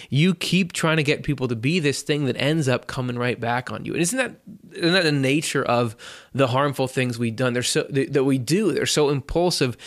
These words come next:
that the consequences outweigh any benefits we feel like we're getting, but yet we do it just because we're so infatuated with, "I've, I've gotta be right,"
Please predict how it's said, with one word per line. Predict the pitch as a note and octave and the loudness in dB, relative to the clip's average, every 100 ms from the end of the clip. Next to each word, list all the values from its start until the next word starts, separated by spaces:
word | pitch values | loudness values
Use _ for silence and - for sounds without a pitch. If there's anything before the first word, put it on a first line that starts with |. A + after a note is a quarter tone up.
| - - | -18 -6
that | B2 | -2
the | B2+ | 0
consequences | - E3+ G#3+ G3 - C3 B2+ A2 | 0 -2 0 -2 0 0 0 -2
outweigh | B2+ D3 - B2 C3+ C#3 B2 | 0 0 0 2 2 2 0
any | - C3 C3+ | -2 -2 -2
benefits | B2+ C3 A#2+ A2+ - | 0 -2 -2 -4 -2
we | A#2+ | -6
feel | - C3 | -4 -2
like | B2+ A#2 | -2 -2
we're | A2+ | -4
getting, | C3 C3+ A#2 | -2 -2 -2
but | - | -4
yet | A#2 A#2 - - - | -2 -2 -4 -12 -12
we | - A#2+ | -2 -2
do | A2 D3 D3+ | 2 4 4
it | C3 - A#2+ | 2 -2 -8
just | A2+ | -6
because | - - A#2 | -6 -2 0
we're | A#2 | 0
so | - A#2 A#2+ - | -2 -2 -4 -6
infatuated | A2+ A#2 G#2+ A#2 A2+ | -4 -4 -2 0 0
with, | A2 G#2 - - - | 0 -2 -8 -20 -6
"I've, | A#2 - | -6 -2
I've | C3+ | -2
gotta | A#2+ A#2+ A2+ | 2 2 2
be | A#2 | 2
right," | A2+ | 0